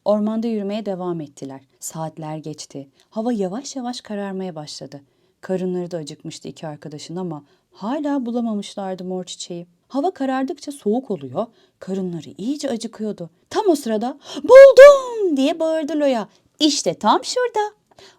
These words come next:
"Oh be!" diye sevindi Vicky. Çünkü acıkmayı hiç sevmezdi. Loya koşarak gitti çiçeklerin yanına. Tam üç tane aldı çiçekten. "Bu ben, bu babam,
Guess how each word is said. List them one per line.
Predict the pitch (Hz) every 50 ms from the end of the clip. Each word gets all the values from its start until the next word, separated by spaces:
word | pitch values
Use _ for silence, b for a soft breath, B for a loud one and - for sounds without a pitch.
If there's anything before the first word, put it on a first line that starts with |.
| B _
"Oh | - 262 269 254 240 - -
be!" | 254 240 240 240 240 240 240 233 233
diye | 240 240 247
sevindi | 247 - - 240 220 233 233 226 240 226
Vicky. | 220 214 220 - 208 196 _ _ _ _ -
Çünkü | - 202 196 190 - 196 - - -
acıkmayı | 190 170 180 - _ 170 160 160 151
hiç | - - 277 285 -
sevmezdi. | - - 240 233 233 226 220 214 208 190 - - 175 170 - _ _ _ _ -
Loya | 214 214 214 190 165
koşarak | - - 226 269 269 - 320 294 277 285 285
gitti | - 226 226 - 220
çiçeklerin | - - - - 175 165 - - 160 151 151 151
yanına. | 147 143 139 139 135 135 131 _ _ _ _ _ _ -
Tam | - 170 151 139 123 - _
üç | 240 359 370 - -
tane | - 277 254 247 240 240
aldı | 226 214 208 214 208
çiçekten. | - - - - 185 175 _ - 180 165 156 _ _ _ _ -
"Bu | 156 147 156 147 -
ben, | 143 139 143 151 170 214 311 415 B B B B B
bu | 180 185 185 170
babam, | 160 143 143 - 135 139 170 254 302